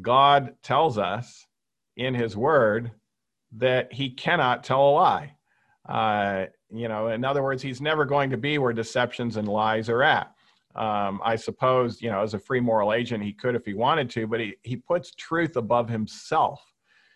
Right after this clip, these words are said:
And so this is an important element of healing, is thinking true and accurate thoughts and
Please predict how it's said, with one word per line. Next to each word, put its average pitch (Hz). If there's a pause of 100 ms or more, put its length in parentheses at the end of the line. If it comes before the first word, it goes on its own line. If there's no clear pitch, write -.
(200)
And 120
so 120 (160)
this 139
is 151
an 139
important 135
element 127
of 107
healing, 123
is 110 (100)
thinking 110
true 110
and 107 (160)
accurate 120
thoughts 113 (420)
and 120